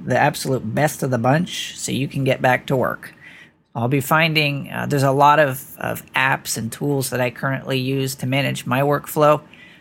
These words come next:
So I'll be going through not only those, but as I explore and I find new ones and test them out and find that they work pretty well, I'll be sharing those with you,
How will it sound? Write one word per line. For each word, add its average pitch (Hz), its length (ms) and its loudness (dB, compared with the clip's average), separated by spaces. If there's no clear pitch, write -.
So - 140 0
I'll 147 160 8
be 156 120 2
going 156 280 0
through 143 220 -4
not 185 180 2
only 214 280 4
those, 143 460 2
but 123 280 -2
as 131 200 0
I 139 100 2
explore 135 600 2
and 127 100 4
I 120 80 0
find 131 440 -2
new 131 180 0
ones 143 720 0
and - 160 -8
test 139 240 -2
them 123 140 0
out 127 340 0
and 107 260 -8
find 123 220 0
that 117 120 -4
they 123 100 2
work 120 180 -2
pretty 127 220 -4
well, 120 240 4
I'll 120 80 4
be 117 100 -2
sharing 123 380 0
those 123 240 -2
with 120 180 -4
you, 120 220 0